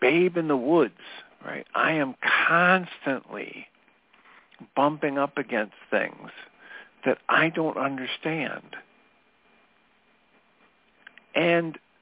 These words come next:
that bump is more like into a soft plush cushion when I acknowledge that I don't know it, and it's more like falling on a sharp stick when I try and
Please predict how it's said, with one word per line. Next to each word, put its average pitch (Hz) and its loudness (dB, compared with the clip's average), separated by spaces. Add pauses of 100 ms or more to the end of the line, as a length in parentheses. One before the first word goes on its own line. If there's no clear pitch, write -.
(100)
that 156 4 (260)
bump 185 2 (760)
is 143 -4
more 160 0
like 139 2 (520)
into 156 -4
a 123 -8 (160)
soft 151 2 (260)
plush 151 -4 (220)
cushion 127 -2 (440)
when 156 0
I 135 2
acknowledge 151 0 (120)
that 123 0
I 110 2
don't 104 -10
know 101 -6
it, 123 -4 (520)
and 151 2
it's 147 -4
more 170 2
like 147 2 (460)
falling 156 2
on 143 0
a 135 -4 (120)
sharp 147 2 (300)
stick 233 2 (440)
when 147 -2
I 147 2
try 147 -4
and 139 -6